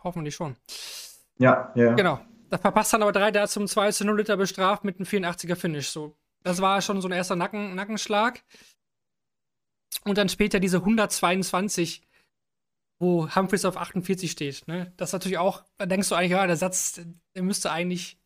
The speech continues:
Speaker 1: müsste eigentlich Richtung Humphries gehen. Nee, Littler geht dann nochmal dazwischen und dann da, das finale Leck,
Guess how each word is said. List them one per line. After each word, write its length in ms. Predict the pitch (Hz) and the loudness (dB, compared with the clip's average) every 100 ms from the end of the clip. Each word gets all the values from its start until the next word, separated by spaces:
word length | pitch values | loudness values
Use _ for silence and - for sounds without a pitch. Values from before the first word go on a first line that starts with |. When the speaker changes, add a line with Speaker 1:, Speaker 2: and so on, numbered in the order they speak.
| - | -10
Speaker 1:
müsste 200 | 180 170 | -6 -4
eigentlich 220 | 175 170 | -4 -4
Richtung 220 | 180 170 | -4 -4
Humphries 280 | 185 185 - | -4 -4 -4
gehen. 280 | 160 185 180 | -2 0 2
Nee, 300 | 185 240 240 - - - | 2 2 -2 -12 -6 -2
Littler 480 | 185 202 208 196 - | 0 2 0 -2 -6
geht 160 | 220 226 | -4 0
dann 80 | |
nochmal 180 | 208 214 | 0 2
dazwischen 580 | 196 202 208 196 247 262 - - - _ | 0 0 -2 0 0 -2 -10 -20 -20 _
und 120 | 180 | -2
dann 140 | 185 202 | 0 2
da, 100 | 202 | 0
das 560 | 185 185 180 - - _ _ _ _ - | 0 -4 -4 -8 -12 _ _ _ _ -2
finale 420 | 180 180 208 190 | 2 4 4 4
Leck, 360 | 180 214 - | 2 0 -8